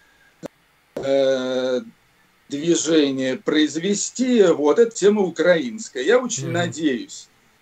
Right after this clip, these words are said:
Speaker 1: есть у меня такая надежда, <clears throat> что Путин пойдёт на, э,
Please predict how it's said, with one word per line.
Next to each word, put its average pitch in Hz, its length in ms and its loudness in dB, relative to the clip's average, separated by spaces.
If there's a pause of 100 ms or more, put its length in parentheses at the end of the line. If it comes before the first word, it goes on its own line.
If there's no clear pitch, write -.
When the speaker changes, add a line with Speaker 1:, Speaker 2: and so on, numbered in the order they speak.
(100)
Speaker 1:
есть 170 320 -6
у 135 40 -8
меня 135 220 0
такая 135 440 2
надежда, 175 880 0
<clears throat> 175 480 -4
что - 220 -6
Путин 214 380 -6
пойдёт 175 560 2
на, 170 440 -2 (600)
э, 143 1000 0